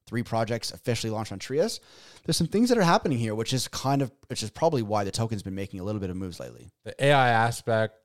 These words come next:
Speaker 2: the China narrative,
Speaker 1: Mm-hmm.
Speaker 2: there's a few, you know, the fact that they have this massive team with actual degrees and the stuff that they're trying to build, you know, I, I quite like that.
Speaker 1: Mm-hmm.
Speaker 2: The architecture I also like as well. So they have this thing called Levi-, Le-,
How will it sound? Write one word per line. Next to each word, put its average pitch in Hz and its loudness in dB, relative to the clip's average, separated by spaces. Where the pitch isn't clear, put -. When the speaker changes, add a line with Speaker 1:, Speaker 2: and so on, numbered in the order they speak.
Speaker 2:
the - -20
China 110 0
narrative, 95 0
Speaker 1:
Mm-hmm. 127 -2
Speaker 2:
there's 107 0
a 101 -4
few, 117 -4
you 120 -6
know, 104 2
the 95 -4
fact 113 2
that 104 -6
they 110 2
have 101 2
this 92 -2
massive 98 -2
team 139 0
with 104 -2
actual 104 0
degrees 123 4
and 117 -2
the 104 -2
stuff 101 -4
that 82 -16
they're 95 -6
trying 101 -6
to 92 -8
build, 135 6
you 107 -6
know, 107 0
I, 104 0
I - -2
quite 90 0
like 87 -4
that. 117 4
Speaker 1:
Mm-hmm. 117 0
Speaker 2:
The 131 -4
architecture 139 2
I 92 0
also 92 -4
like 90 -2
as 90 -6
well. 90 0
So - -10
they 90 -2
have 92 -2
this 95 -6
thing 98 -8
called 92 -4
Levi-, 87 -2
Le-, 90 -10